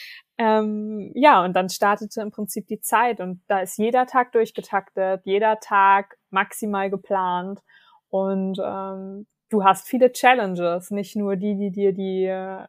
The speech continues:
Heidi stellt, die Fotografen stellen und die natürlich durch so eine Produktion anfallen, sondern auch viele mentale Challenges, die du mitmachst. Und, ähm, ich glaube, dadurch wächst man auch extrem viel. Und am Ende der Zeit ist es so, dass du,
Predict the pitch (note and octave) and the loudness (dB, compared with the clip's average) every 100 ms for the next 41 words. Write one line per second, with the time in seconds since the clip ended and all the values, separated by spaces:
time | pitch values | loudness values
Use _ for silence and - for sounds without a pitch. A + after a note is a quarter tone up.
0 | _ G3 F#3 G3 G3+ A#3 - A#3 A#3 A#3 | _ -10 2 2 4 0 0 4 4 4
1 | B3 B3+ G#3 - F#3 F3+ - F3+ G3 A3+ | 2 0 -4 -6 -8 -6 0 0 -2 -8
2 | - A3 A3 A3 G3 F#3 G3 F#3 F3+ F3+ | -4 -2 0 -2 -8 -8 -6 -6 -6 -6
3 | G3 - G3+ - F#3+ F#3 F#3+ F#3 - G#3+ | -8 -4 -4 -4 -8 -6 -6 -6 -2 0
4 | G#3 - G3 - G3+ G3 F#3 F3+ - A3 | 0 -2 -8 -8 -6 -4 -4 -8 -8 -6
5 | G#3+ F#3+ F#3 G3 G3 F#3 - F#3 F3+ F3+ | -4 -4 0 4 6 4 -4 -4 -2 -4
6 | F3+ F#3 - F#3 F#3 F3+ F#3+ F#3 A3+ - | -8 -8 -6 -6 -6 -8 -6 -6 -6 -14
7 | - _ _ _ _ _ _ _ - G3+ | -20 _ _ _ _ _ _ _ -2 2
8 | G3+ G3 G3 G3 G3 G3 G3 - G#3 G#3 | 2 0 -2 -2 -4 -4 -8 0 4 6
9 | A3+ A3+ A3 G#3+ _ _ G#3+ G#3 - A#3 | 6 4 2 -2 _ _ -2 0 2 2
10 | A#3+ - - F3 F3 F3+ - - - F3+ | 2 -12 -8 -8 -6 -8 -12 -18 -10 -10
11 | F#3 - G3 F#3+ G3 C#4 C#4 G#3 G3 F#3+ | -10 -12 -8 -6 -8 -12 -14 -10 -6 -6
12 | F3+ F#3+ A3 A3 A3 - G#3+ G#3 G3+ G3+ | -4 -4 0 2 0 0 2 2 0 -4
13 | G3 - G3+ G3 - - G3 | -10 -6 -4 -4 -6 -6 -4